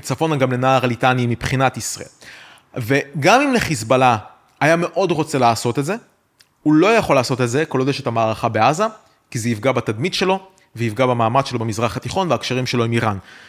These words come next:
חיזבאללה ולבנון רוצים להיות עם כל הצדדים כמה שיותר, לא רק עם צד אחד כזה או אחר.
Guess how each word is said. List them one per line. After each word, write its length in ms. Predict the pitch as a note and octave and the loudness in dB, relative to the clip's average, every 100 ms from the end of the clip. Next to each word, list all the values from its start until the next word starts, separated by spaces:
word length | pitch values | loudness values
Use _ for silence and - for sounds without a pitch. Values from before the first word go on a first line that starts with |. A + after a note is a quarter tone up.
| _ - | _ -8
חיזבאללה 460 | C3 G2 C3 G3+ F#3 | -6 0 2 4 2
ולבנון 540 | C3+ B2+ E3+ A3 B3 C4 _ _ _ - | 2 0 2 0 -2 -14 _ _ _ -12
רוצים 320 | A2 - F3+ | -10 -4 -2
להיות 280 | F3 E3+ - | 2 0 -2
עם 180 | D#3+ C#3+ - - _ | -4 -4 -6 -18 _
כל 180 | - F#3+ | 0 2
הצדדים 400 | E3 B2 A#2+ A2+ | 2 0 -2 -4
כמה 240 | A2 C#3 C#3 | -2 -2 -2
שיותר, 380 | B2 A2 G#2 F2+ F2 _ _ _ | -4 -4 -6 -8 -12 _ _ _
לא 260 | B2 E3 F3 | 2 4 4
רק 180 | D#3+ D#3+ | 2 2
עם 80 | C#3 | -2
צד 200 | D3+ C#3 | 0 0
אחד 220 | C#3 C3 | 0 -2
כזה 220 | A#2 A2+ | -2 -2
או 120 | A2+ | 0
אחר. 220 | G#2 - | -2 -4